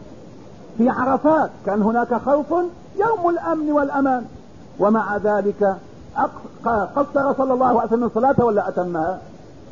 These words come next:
ها؟ أتمها. إذن الآية على قصر الصلاة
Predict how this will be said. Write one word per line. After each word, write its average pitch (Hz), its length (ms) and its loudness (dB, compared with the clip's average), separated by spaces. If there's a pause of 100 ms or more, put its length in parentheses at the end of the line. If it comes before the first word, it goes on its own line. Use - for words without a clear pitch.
(320)
ها؟ 226 180 2 (760)
أتمها. 165 840 2 (360)
إذن 233 380 4 (1300)
الآية 240 1040 2 (200)
على 208 580 2 (140)
قصر 226 520 0
الصلاة 220 720 2